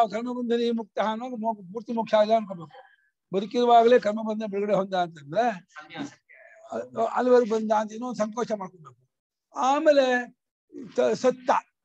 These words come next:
Speaker 1: ಸಾಯೋದು ಸತ್ತ, ಸತ್ ಮೇಲೆ ಇನ್ನೊಂದ್ ಜನ್ಮ ಬಂತು, ಅಲ್ಲಿ ಜ್ಞಾನ ಮಾಡ್ಕೊಂಡ, ಅಲ್ಲಿ ಮುಕ್ತನಾದ ಮಾಡ್ಬೇಕು. ಇಲ್ಲ, ಇಲ್ಲಿ ಭಗವತ್ ಇದು ಕರ್ಮಬಂಧನ ಬಿಡುಗಡೆ ಹೊಂದುತ್ತಾ ಇಲ್ಲಿ ತತ್ವಜ್ಞಾನ ಮಾಡ್ಕೊಂಡು ಮುಕ್ತನಾಗಿ ದೇಹ ಬಿದ್ದ ಮೇಲೂ ಕೂಡ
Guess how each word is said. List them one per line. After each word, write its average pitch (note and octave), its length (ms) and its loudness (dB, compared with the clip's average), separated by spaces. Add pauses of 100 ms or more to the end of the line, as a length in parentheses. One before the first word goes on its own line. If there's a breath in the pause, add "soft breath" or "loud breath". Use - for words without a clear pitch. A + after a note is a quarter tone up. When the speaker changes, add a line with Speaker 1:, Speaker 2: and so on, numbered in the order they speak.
(420)
Speaker 1:
ಸಾಯೋದು C#3 920 -8 (220)
ಸತ್ತ, - 380 -4 (540)
ಸತ್ B3+ 320 -2
ಮೇಲೆ C#4 380 2
ಇನ್ನೊಂದ್ A#3+ 260 -6
ಜನ್ಮ A#3 240 0
ಬಂತು, A3 480 -10 (340)
ಅಲ್ಲಿ C#4 220 0
ಜ್ಞಾನ A#3+ 320 2
ಮಾಡ್ಕೊಂಡ, G#3+ 440 -2 (460)
ಅಲ್ಲಿ D4 220 2
ಮುಕ್ತನಾದ A3+ 480 0
ಮಾಡ್ಬೇಕು. E3+ 460 -8 (600)
ಇಲ್ಲ, C#4 220 2 (720)
ಇಲ್ಲಿ C4+ 360 0
ಭಗವತ್ A#3 560 0
ಇದು A3+ 300 -6
ಕರ್ಮಬಂಧನ A#3+ 460 -4
ಬಿಡುಗಡೆ A3+ 320 0
ಹೊಂದುತ್ತಾ G3+ 640 -2 (400)
ಇಲ್ಲಿ C4 220 -4
ತತ್ವಜ್ಞಾನ A#3 600 -2
ಮಾಡ್ಕೊಂಡು G3+ 880 -4
ಮುಕ್ತನಾಗಿ A3+ 760 -8
ದೇಹ B3+ 220 4
ಬಿದ್ದ G#3 240 -8
ಮೇಲೂ G3 340 -6
ಕೂಡ F#3+ 220 -8